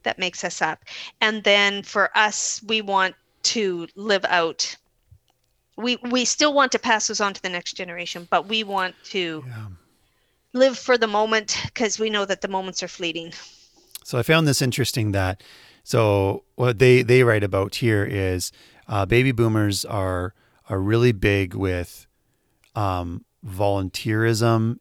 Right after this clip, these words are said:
Speaker 2: and donating, to charities. That, that, that is a one way that they see a huge impact. Can I, I wanna invest in a, in an organization that's going to make an impact. So,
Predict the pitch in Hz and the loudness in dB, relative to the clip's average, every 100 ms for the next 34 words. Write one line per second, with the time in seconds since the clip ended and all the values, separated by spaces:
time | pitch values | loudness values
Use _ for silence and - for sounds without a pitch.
0 | - 98 90 - 95 95 90 87 95 - | -8 -8 -6 -4 -4 -2 -4 -6 -10 -14
1 | _ _ _ - - - 98 85 90 - | _ _ _ -14 -8 -6 -6 -8 -12 -14
2 | - - - _ _ _ - 107 117 123 | -14 -16 -16 _ _ _ -16 -6 0 0
3 | - _ _ _ 110 117 120 190 117 110 | -2 _ _ _ -2 2 2 0 -4 -2
4 | 104 107 107 101 101 98 107 101 95 - | -2 -2 -2 -2 -2 -2 -2 -2 -2 -4
5 | 98 90 - 117 110 - - 110 98 95 | -4 -4 -4 -4 -2 -6 -6 -4 -4 -6
6 | 87 127 117 131 - - - 135 151 151 | -6 -4 -2 -4 -12 -14 -4 -2 0 -2
7 | 131 113 117 - 113 98 95 - - - | -2 0 0 0 -2 -2 -4 -12 -20 -8
8 | 113 - 127 127 120 107 107 117 101 - | -6 0 2 4 4 2 0 -2 -6 -8
9 | - 107 104 104 101 117 - 104 98 - | -8 -4 -2 -2 -2 -6 -6 -4 -4 -6
10 | 95 - 123 104 | -10 -6 0 0